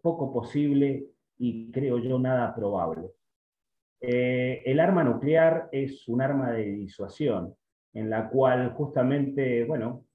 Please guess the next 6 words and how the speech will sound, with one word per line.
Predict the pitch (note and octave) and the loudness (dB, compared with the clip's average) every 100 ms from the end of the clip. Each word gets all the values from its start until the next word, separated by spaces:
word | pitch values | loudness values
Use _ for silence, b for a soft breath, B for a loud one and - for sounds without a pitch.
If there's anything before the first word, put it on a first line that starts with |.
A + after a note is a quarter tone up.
| _ _ _ | _ _ _
ha | B2 A#2 - | -6 -6 0
sido | C#3+ C#3 C3 C3 B2 A#2+ A2+ A#2+ | 4 6 6 6 8 6 4 -4
expresada | - - B2 A#2 - E3 D3+ C#3 B2 B2 - | -8 -10 -4 -4 0 2 2 2 0 -2 -4
por | A2+ A2 G2+ - _ _ - | -4 -4 -6 -12 _ _ -12
las | F#2+ - | -10 -6
potencias, | G2+ B2+ C#3 C#3 B2 A#2 - | -4 -2 -2 -2 -2 -2 -6